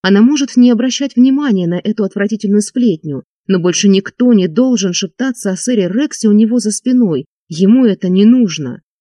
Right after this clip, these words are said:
Раньше в ее прошлой светской жизни в Лондоне она вплыла бы изящной походкой в гостиную, делая вид, что ничего не произошло. Теперь она была не в силах улыбаться и вошла широким шагом, твердо и более чем решительно.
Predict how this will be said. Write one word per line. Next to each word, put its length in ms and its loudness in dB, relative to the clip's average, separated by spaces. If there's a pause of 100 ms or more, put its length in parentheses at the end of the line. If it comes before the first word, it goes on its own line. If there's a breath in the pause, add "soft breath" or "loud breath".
Раньше 500 -2
в 40 -6
ее 260 0
прошлой 400 -2
светской 440 -4
жизни 340 2
в 80 -4
Лондоне 420 0
она 160 2
вплыла 440 0
бы 160 2
изящной 400 -2
походкой 540 -8
в 40 -8
гостиную, 680 -4 (260)
делая 340 0
вид, 120 -6
что 160 -2
ничего 320 -2
не 120 0
произошло. 760 -6 (300)
Теперь 520 -2
она 180 -2
была 200 -2
не 120 -2
в 60 -10
силах 480 -2
улыбаться 540 -4
и 40 -4
вошла 280 -8
широким 460 -4
шагом, 460 -4
твердо 460 -2
и 120 0
более 380 0
чем 220 -4
решительно. 760 -6